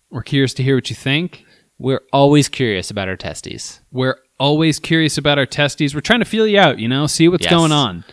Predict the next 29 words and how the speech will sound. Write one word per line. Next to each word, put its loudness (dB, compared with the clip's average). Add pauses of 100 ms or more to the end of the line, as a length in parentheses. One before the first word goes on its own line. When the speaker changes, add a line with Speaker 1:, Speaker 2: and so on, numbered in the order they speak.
(220)
Speaker 2:
Doctors -4
advise -2
that -4
you -6
feel -8
'em -6
every -6
once -10
in -8
a -6
while -6
just -12
to -10
make -8
sure. -10
Speaker 1:
Yeah, 2
exactly. 0
We -4
wanna -4
know -2
if -2
there's -2
any 2
Speaker 2:
<laughs> 0
Speaker 1:
abnormalities -2
out -10
there, -8
but -8
Speaker 2:
<laughs> -2